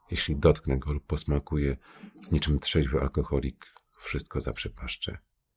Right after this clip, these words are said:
Całe lata odwyku, ciężkiej pracy nad sobą.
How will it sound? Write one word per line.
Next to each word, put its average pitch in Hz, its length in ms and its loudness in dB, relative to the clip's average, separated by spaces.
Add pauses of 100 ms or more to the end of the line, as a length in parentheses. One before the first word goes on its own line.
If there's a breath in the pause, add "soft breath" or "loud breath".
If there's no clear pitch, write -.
(340)
Całe 78 260 4
lata 73 200 2
odwyku, 67 460 -2
ciężkiej - 460 -4
pracy - 340 -6
nad - 180 -8
sobą. - 440 -8